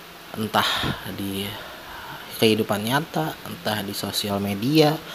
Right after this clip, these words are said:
kepada satu orang atau satu akun yang lo tuh first impression lo ke dia itu atau ke akun tersebut itu udah bagus gitu, udah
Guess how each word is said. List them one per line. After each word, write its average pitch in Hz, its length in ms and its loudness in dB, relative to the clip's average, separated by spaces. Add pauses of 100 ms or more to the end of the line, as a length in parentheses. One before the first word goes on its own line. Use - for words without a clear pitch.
(300)
kepada 104 400 0
satu - 320 2
orang 139 320 4
atau - 80 2
satu 104 400 0
akun 156 640 2
yang 107 160 0 (640)
lo 233 160 2
tuh 160 240 6 (1400)
first - 200 4
impression 131 720 6
lo 151 160 4
ke 127 240 4 (160)
dia 117 400 8
itu 117 240 2
atau 147 160 2
ke - 80 -2
akun 117 400 4
tersebut 113 480 2 (100)
itu 147 140 4
udah 117 180 0 (920)
bagus 127 480 8
gitu, - 280 -6
udah 220 400 6